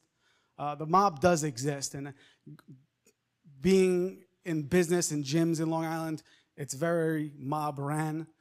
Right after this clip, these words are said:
And so I got connected with some dangerous people. And the Lord took me out. Glory to God. The Lord helped me, delivered me,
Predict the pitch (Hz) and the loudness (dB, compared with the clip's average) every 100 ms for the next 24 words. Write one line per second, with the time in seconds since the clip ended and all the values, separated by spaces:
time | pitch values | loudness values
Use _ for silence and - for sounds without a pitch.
0 | _ _ - 139 135 156 175 165 170 - | _ _ -14 -8 -2 2 4 4 2 0
1 | 175 165 165 151 151 - 143 123 _ - | 0 0 -2 -4 -2 -4 -8 -10 _ 2
2 | 180 185 160 165 160 - 202 - 160 120 | 4 4 2 2 0 4 4 4 -2 -4
3 | - _ _ _ _ _ _ _ - 151 | -16 _ _ _ _ _ _ _ -8 -6
4 | 147 151 143 147 - _ _ _ _ _ | -4 -6 -8 -12 -18 _ _ _ _ _
5 | _ _ _ _ - 160 160 180 175 175 | _ _ _ _ -4 2 4 6 4 0
6 | 185 190 170 170 180 196 185 - _ _ | -2 0 2 4 4 2 -2 -18 _ _
7 | _ - 170 180 170 165 185 180 147 156 | _ -4 0 2 2 0 0 -2 -2 0
8 | 175 143 170 190 180 196 151 147 151 156 | 0 2 2 2 0 -2 -4 -4 -2 0
9 | 180 175 185 185 | 2 2 2 2